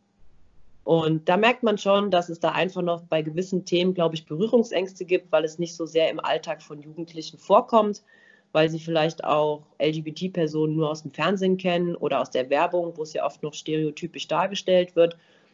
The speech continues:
Und da ist dann der Punkt, wo wir auch ins Spiel kommen, dass wir einfach zeigen, auch die Community ist bunt und vielfältig. Und solange eine Person sich nicht grenzverletzend verhält, ist es egal, ob sie schwul oder hetero ist. Und ansonsten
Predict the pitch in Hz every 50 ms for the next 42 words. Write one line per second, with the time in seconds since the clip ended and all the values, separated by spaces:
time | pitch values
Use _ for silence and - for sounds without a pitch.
0 | _ _ - 151 147 156 160 170 165 - 170 160 160 151 143 - - 165 170 175
1 | 170 - 156 143 151 175 170 170 170 170 156 151 - - 185 190 185 185 170 160
2 | 143 147 147 151 156 - - - 160 - 156 - _ - 151 151 156 165 160 151
3 | - - - - - 165 - - 147 151 170 208 202 185 185 - 170 175 151 -
4 | - - - - 175 180 180 - 139 143 - - 196 208 190 - 147 135 131 135
5 | - 170 190 190 - _ _ _ _ _ _ _ _ _ - 160 156 156 151 151
6 | 156 170 160 156 139 156 160 156 156 156 147 143 160 170 175 180 180 180 175 165
7 | - 175 175 160 156 156 165 156 156 160 - - _ _ _ - - 160 160 180
8 | 165 - - 156 156 156 156 - 165 151 - - 135 135 160 170 175 175 185 180
9 | - - - 151 156 160 156 - - 143 139 147 165 160 156 160 - - - -
10 | 170 170 160 151 143 139 160 160 156 143 117 110 - - - - - - _ _
11 | _ _ _ _ _ _ _ - - - - - _ _ _ - 147 156 151 151
12 | 151 156 156 156 - - - 143 147 139 151 165 214 220 - - 202 196 190 190
13 | 185